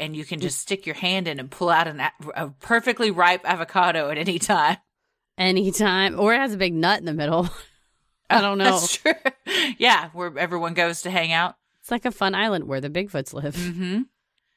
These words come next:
Speaker 1: While the rash of Bigfoot sightings continue,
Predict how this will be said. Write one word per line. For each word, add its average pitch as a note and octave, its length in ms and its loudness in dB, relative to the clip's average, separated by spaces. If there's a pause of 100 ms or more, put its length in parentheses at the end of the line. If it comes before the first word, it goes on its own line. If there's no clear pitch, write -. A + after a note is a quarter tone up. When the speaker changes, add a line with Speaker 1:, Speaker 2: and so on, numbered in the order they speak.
(1400)
Speaker 1:
While G#3+ 220 4
the A#3+ 100 0
rash B3+ 380 2
of D#4 140 -10
Bigfoot G3 360 0
sightings E3 480 -2
continue, C3+ 540 -10